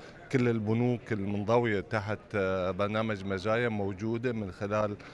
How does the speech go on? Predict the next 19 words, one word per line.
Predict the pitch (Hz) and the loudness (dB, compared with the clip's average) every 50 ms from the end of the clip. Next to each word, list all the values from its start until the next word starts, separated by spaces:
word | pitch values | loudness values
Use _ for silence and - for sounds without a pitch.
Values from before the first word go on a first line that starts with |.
| - - - - | -18 -18 -12 -6
الاستندات | 113 107 - - - 113 110 107 117 127 143 156 - - | -6 -6 -4 -2 -2 0 0 2 2 2 2 2 0 -2
ومن | 123 110 104 | -4 -4 -4
خلال | - - 123 123 123 123 127 127 | -2 0 2 4 4 4 4 4
عروض، | 101 110 117 123 127 127 123 107 101 92 104 | 2 2 2 2 2 2 0 -2 -2 0 2
آه، | 107 104 101 101 101 98 98 98 95 | 2 4 4 4 4 2 2 2 0
مغرية، | 95 95 107 139 147 135 123 107 98 104 120 165 196 - 160 - - - - - - - - | 0 2 2 4 4 4 2 0 0 2 0 0 0 -4 -10 -14 -14 -16 -18 -20 -20 -16 -10
وهم | - 104 107 113 117 110 110 113 104 104 135 139 139 139 131 | -6 -4 -2 -2 0 0 0 0 0 0 -2 0 2 2 0
شركائنا | 120 - 131 107 110 110 - - 139 143 151 156 151 147 127 | 0 0 0 0 0 0 0 2 2 4 4 4 2 0 -2
حتى | 110 135 131 - - 139 131 | -2 -4 -4 -2 0 2 2
يعني | 120 107 107 117 120 120 117 | 2 2 0 0 0 -2 -2
في | - - 117 107 | -2 -2 -4 -2
الجانب | 107 107 107 104 104 123 123 123 127 120 104 | -2 -2 -2 0 4 4 4 6 4 2 0
الاجتماعي | 104 101 - - - 117 107 110 113 123 131 143 156 156 | -2 -4 -4 -4 -2 0 2 2 2 2 2 0 -2 -2
قاعدين | 131 101 104 92 98 110 113 110 107 | -2 0 0 0 0 0 -2 -2 0
يراعون | 101 95 98 95 95 107 127 139 139 135 | 0 0 0 0 0 0 0 0 -2 -2
ويقدمون، | 113 98 - - 104 101 98 107 117 120 113 110 110 - - - - - - - - - - | -4 -4 -2 -2 -2 -2 -2 -2 -2 -2 -2 -4 -4 -8 -10 -18 -18 -20 -20 -20 -14 -8 -4
آه، | 98 98 98 95 95 92 95 95 92 92 95 95 92 92 92 90 90 90 87 87 87 87 82 80 76 - - - - - | -2 0 2 2 2 2 0 0 0 0 0 0 0 0 -2 -2 -2 -2 -2 -2 -4 -4 -4 -4 -6 -8 -10 -16 -16 -10
يعني | - - 87 87 87 90 92 90 92 92 90 | -6 -4 -2 0 0 -2 -2 -2 -2 -2 -2
معدلات، | 90 95 101 95 101 98 92 107 107 113 117 117 113 110 | 0 2 2 2 2 2 0 0 2 4 4 4 4 2